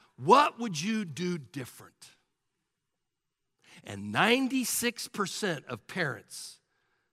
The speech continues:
say this, "If I had to do it over again, I would do less for my kids and let them do more for themselves." Take a look at John seventeen fifteen.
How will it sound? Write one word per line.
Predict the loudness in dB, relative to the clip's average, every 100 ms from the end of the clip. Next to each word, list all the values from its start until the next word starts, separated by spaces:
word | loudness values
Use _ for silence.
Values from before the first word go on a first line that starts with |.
| _
say | -8 -4 -4
this, | -6 -10 -12 -16 -18 -20 _ _ _ _ _ _ _ _ _ _ _ _ _
"If | _
I | 0 2
had | 4 2
to | 0
do | -2 2
it | 4
over | 4 0
again, | -4 -4 -6 -4
I | -6
would | -6
do | -8 -12
less | -2 0 2 0
for | -8 -6
my | -4 -4
kids | -6 -10 -10 -12 -16 -18 -20 -20 _ _ _ _ _ _ _ _ _ _ -18
and | -8
let | -4 -4
them | -4 -8
do | -8 -10
more | -8 -6 -2 -2 -4 -8 _ _ _
for | -18 -16
themselves." | -14 -16 -16 -18 -20 -20 -20 -20 -20 -20 _ _ _ _ _ _ _ _ _ _ _ _ _ _ _ _
Take | -2 0
a |
look | -2 -2
at |
John | -2 0 0
seventeen | -2 -6 -6 -8 -8
fifteen. | -8 -10 -10 -14